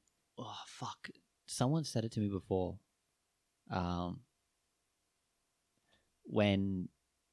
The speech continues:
they're all, like, like I said, they're all on the same page. Everyone is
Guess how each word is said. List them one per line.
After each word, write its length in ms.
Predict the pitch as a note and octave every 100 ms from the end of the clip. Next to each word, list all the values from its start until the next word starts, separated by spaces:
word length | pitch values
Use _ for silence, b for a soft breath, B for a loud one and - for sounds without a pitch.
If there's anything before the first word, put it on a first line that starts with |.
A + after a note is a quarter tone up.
| _ _ _ _ _ _ _ _
they're 160 | A2+ G#2+ -
all, 460 | - A#2 A#2+ A#2 A2+
like, 140 | - -
like 180 | C3 A#2
I 20 |
said, 140 | A2 A2
they're 160 | A2+
all 80 | B2
on 60 | A#2+
the 40 |
same 200 | - A2
page. 340 | G2+ G#2 F2+ -
Everyone 300 | D3 D3+ D#3
is 120 | B2+